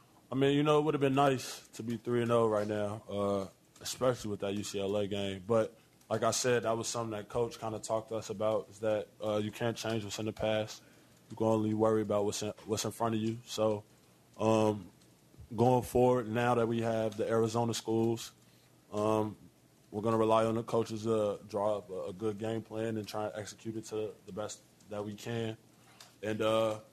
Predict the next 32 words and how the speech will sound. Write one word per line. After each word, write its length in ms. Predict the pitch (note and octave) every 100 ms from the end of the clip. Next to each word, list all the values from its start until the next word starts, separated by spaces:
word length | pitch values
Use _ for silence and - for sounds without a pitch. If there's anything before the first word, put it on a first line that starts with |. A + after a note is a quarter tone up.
| _ _
as 100 | G#2+
long 200 | A#2 B2+
as 100 | A#2+
we 100 | A2+
play 280 | A#2 B2 B2
hard 400 | B2 B2 B2 A#2+ A#2+ - _ -
and 100 | G#2
make 160 | A2 A2+
plays 280 | A2+ A2+ A2
for 180 | G#2+
our 60 | G2+
teammates, 640 | - A#2+ A2+ A2+ - - -
uh, 180 | G#2 G2+
you 180 | G2
know, 160 | G#2 G2+
I 100 | G2
feel 160 | - G#2+
like, 240 | G#2 G2 - _ _ _ _ _ _ _ _ _
uh, 320 | - F#2 F2+ F2 - _ _ _ _ _ _ _ -
you 100 | F#2+
know, 160 | F#2+ F#2+
we 180 | G2+ G2 -
have 260 | A2 G#2+ -
to 80 | G2
be 280 | G2+ G2+
happy 380 | F2+ G#2 G2 G2+
with 160 | G2 F#2+
the 80 | G2
results 560 | G2 G2 F#2+ - -
no 140 | G2+ G2
matter 260 | F#2+ F#2+
what. 280 | F#2 F2+ D#2+